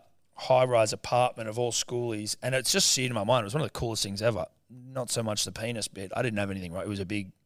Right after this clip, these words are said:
it was a thickie. But the entire wall of this in-,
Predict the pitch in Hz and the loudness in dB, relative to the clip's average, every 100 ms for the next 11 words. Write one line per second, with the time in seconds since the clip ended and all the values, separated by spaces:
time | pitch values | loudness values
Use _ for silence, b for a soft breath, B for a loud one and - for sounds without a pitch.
0 | _ _ - - - 123 - 80 b b | _ _ -14 -10 -8 -10 -10 -14 b b
1 | b b - 110 120 107 - 127 127 131 | b b -12 -4 -2 0 2 6 8 8
2 | 117 104 107 _ _ _ _ _ _ 113 | 6 4 -4 _ _ _ _ _ _ -18
3 | 107 113 123 127 127 113 110 113 - 107 | -4 4 6 8 6 2 0 0 0 -2